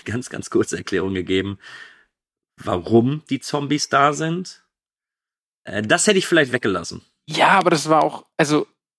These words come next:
Speaker 2: das war ja der Versuch einer Erklärung. Da war ja
Speaker 1: Ja.
Speaker 2: auch sozusagen, ist es eine außerirdische Verschwörung und was weiß ich was.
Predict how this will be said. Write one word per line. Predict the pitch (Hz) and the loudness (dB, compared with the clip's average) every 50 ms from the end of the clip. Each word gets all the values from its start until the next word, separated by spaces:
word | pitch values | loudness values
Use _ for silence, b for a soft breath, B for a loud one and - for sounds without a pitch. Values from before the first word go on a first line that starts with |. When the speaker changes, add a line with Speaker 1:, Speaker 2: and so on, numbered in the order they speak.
| _ _ _ _ _ _ _ - | _ _ _ _ _ _ _ -6
Speaker 2:
das | 143 - - | -4 -2 2
war | 160 151 | 2 4
ja | 147 139 | 4 4
der | 139 131 | 4 2
Versuch | - - 131 131 - - - 220 214 156 - | 0 -2 -2 -2 -2 -2 -2 -2 -2 -2 -4
einer | - - - - | -6 -10 -10 -12
Erklärung. | - - _ - - - - - - - _ _ _ - | -16 -18 _ -20 -20 -20 -20 -20 -20 -20 _ _ _ -2
Da | - 139 | 0 4
war | 131 135 139 | 4 6 4
ja | 123 | 4
Speaker 1:
Ja. | 123 | 2
Speaker 2:
auch | 135 | 2
sozusagen, | 135 147 135 - 143 135 165 | -2 -4 -2 0 0 2 2
ist | 151 143 | 2 2
es | 139 147 | 2 2
eine | 135 135 117 98 | 2 4 4 2
außerirdische | 131 135 - 139 117 131 135 135 - - | 0 -2 -2 -2 -4 -4 -4 -6 -10 -14
Verschwörung | - 131 120 - - 131 131 139 143 147 156 156 | -14 -14 -14 -14 -10 -10 -8 -8 -8 -10 -12 -10
und | 139 143 | -6 0
was | 135 143 135 - | 0 0 0 0
weiß | 147 131 - | -4 -2 0
ich | 156 165 - - | -2 -2 0 2
was. | 135 135 151 | 0 0 0